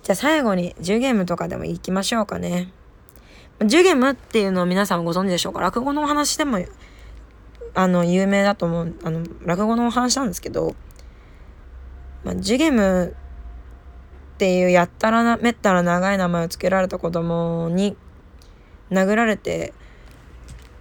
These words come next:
あの、単行部ができた子供が、その、殴ってきた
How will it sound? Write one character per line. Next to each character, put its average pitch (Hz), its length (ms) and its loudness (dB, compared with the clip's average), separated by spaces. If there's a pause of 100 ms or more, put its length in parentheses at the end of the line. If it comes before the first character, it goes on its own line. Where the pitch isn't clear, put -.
(380)
あ 175 180 0
の、 160 480 -2
単 202 220 -2
行 240 140 4
部 214 100 2
が 170 100 0
で 175 120 2
き - 80 -10
た 175 100 -6
子 170 140 -2
供 165 240 0
が、 196 200 2
そ - 140 -8
の、 214 160 -2 (560)
殴 190 260 2
っ - 40 -12
て 202 120 -2
き - 60 -12
た - 160 -6